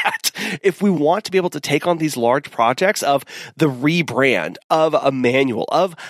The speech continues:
hiring, of moving, of offering different services, or whatever that is, if we wanna be able to take that on,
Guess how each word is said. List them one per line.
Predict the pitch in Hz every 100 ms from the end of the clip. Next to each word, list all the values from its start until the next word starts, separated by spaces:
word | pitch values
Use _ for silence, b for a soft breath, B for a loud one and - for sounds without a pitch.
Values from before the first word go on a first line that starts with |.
| B
hiring, | - 170 185 143 117 107
of | 139 180 185
moving, | 139 160 180 120 101
of | 156
offering | 160 165 185
different | 170 165 127
services, | - 170 160 117 -
or | 131
whatever | 139 202 262 254
that | 190
is, | 175 131
if | -
we | 254
wanna | 294 285
be | 180
able | 190 190
to | 139
take | - 170
that | 151 135
on, | 127